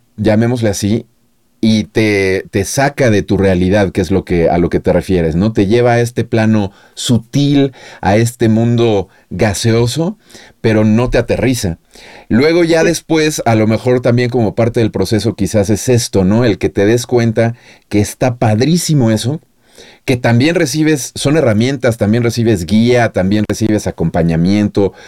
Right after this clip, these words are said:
Speaker 1: muy importante, pero luego también volteas a ver en dónde estás y tienes que de alguna manera regresar. Entonces me encantó la manera en la que lo expusiste, creo que está súper claro y muy bien. Pues entonces, Ana,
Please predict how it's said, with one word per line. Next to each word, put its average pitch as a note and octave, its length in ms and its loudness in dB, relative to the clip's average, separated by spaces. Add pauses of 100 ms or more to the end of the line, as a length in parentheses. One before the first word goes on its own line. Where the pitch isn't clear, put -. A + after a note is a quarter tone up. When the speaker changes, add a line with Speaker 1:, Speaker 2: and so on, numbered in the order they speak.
Speaker 1:
muy A#2 300 2
importante, A#2 600 -2 (420)
pero A2 180 2
luego C3 300 2
también B2 400 0
volteas B2 800 0
a G2 100 0
ver A2 160 2
en A2 80 2
dónde A2+ 240 2
estás A#2 500 -4 (340)
y G#2+ 120 -2
tienes B2+ 260 0
que A#2+ 120 0
de G2 80 4
alguna A2 240 0
manera G#2+ 320 0
regresar. F2+ 340 0
Entonces G#2+ 220 0
me A2+ 80 0
encantó G#2+ 380 0
la D3+ 80 2
manera A#2+ 200 -2
en A#2+ 60 0
la G#2+ 100 -2
que - 80 -6
lo F2+ 100 -2
expusiste, A2 540 -2
creo A2 140 0
que - 60 -6
está - 200 -4
súper A#2+ 400 -2
claro A#2 380 0 (480)
y G#2+ 280 2
muy A2 260 0
bien. D2+ 220 -4 (380)
Pues D#3+ 160 0
entonces, C4 460 -2
Ana, F#3+ 300 -2